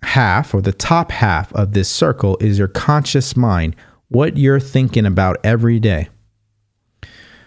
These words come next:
The bottom half is your subconscious mind. This is where the ideas are fixed.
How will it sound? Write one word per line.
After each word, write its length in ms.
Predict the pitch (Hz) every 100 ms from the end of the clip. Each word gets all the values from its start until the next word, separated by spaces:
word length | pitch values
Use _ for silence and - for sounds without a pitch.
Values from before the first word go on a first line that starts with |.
| _ _
The 80 | -
bottom 400 | 101 135 165 160
half 420 | 110 104 98 98 -
is 180 | 117 104
your 120 | 113
subconscious 920 | - - 180 180 - 98 95 92 -
mind. 300 | 101 71 98 - _ _ _ _ _ _ _ _ _ _ _ _ _ - - - - _
This 220 | 147 156
is 120 | 160 139
where 180 | 143
the 140 | 135 131
ideas 480 | 120 117 127 113 104
are 80 |
fixed. 580 | 95 131 95 - - -